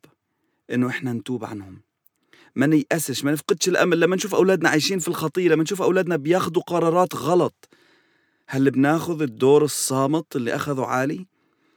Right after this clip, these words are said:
ولا بننزل على ركبنا بنباركهم وبنصلي إنه الله يغفر لهم خطاياهم؟ عندي صديق إلي حكت له وحدة: "أنا زهقت من ابني،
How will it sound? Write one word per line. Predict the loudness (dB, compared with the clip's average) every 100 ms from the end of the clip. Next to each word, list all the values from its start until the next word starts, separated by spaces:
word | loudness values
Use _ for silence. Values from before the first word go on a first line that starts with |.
| _ _ 2
ولا | 4
بننزل | 6 4 4 0
على | 0
ركبنا | 0 0 0 0
بنباركهم | 2 2 2 0 0
وبنصلي | 0 0 0 2 4
إنه | 2 0
الله | -2 0 2
يغفر | 0 -2 -4 -2
لهم | -2 -4
خطاياهم؟ | -6 -6 -2 -2 -4 -8 -14 _ _ _ _ _ _ _ _ _ _ _ _ _ _ _ _ -20 -20 _ -4
عندي | -2 0
صديق | -2 -2 -2 -2
إلي | -2 -2 -4 -10 _ _ _ _
حكت | -4 -2 -2 -2
له | 0
وحدة: | 0 0 -2 -4 -4 -10 _ _ -2
"أنا | 4 4
زهقت | 4 0 0 -4
من | -4
ابني، | -4 -6 -8 -10